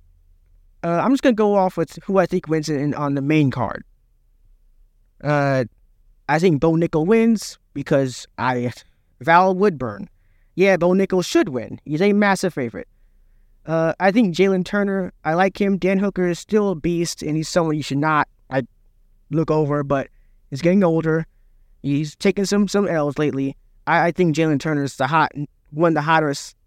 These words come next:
acts right now in the U F C, so I have him winning. Uh, I think Robert Whitaker beats Dricus du Plessis, du Plessis 'cause I want him to, but also, I,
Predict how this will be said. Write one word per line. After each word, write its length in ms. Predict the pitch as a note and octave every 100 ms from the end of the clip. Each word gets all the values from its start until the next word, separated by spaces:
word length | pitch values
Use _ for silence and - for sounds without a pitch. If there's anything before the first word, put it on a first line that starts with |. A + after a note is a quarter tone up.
| _
acts 320 | D3 C3+ - D3
right 140 | B2+
now 140 | B2
in 60 | A#2
the 60 | A#2
U 60 |
F 80 | G2
C, 100 | A#2
so 140 | B2
I 80 | D3+
have 200 | D#3+ B2+
him 120 | C3
winning. 240 | A#2 - - _ _ _ _
Uh, 300 | D#3+ E3 D#3+ - _ _ _ _ _ _
I 240 | D#3 D#3+ D#3+
think 300 | - F3+ D#3+
Robert 280 | E3 E3 D#3+
Whitaker 500 | F3+ E3+ F3 E3 D#3 _ _ _ _ _ -
beats 380 | G3+ E3 - - _ _ -
Dricus 340 | G3+ F#3+ F3+
du 120 | -
Plessis, 400 | - G#3+ G3+ - -
du 120 | C#3+ -
Plessis 440 | A3 G#3+ A3 G#3
'cause 140 | - C#3
I 100 | C3
want 200 | G3 C4
him 80 | B3
to, 320 | C#4+ C4+ C4 _ _ -
but 80 | F#3
also, 460 | G3 - G3+ G3 - _ _ _ _ _ _ _ _ -
I, 240 | D#3+ D#3+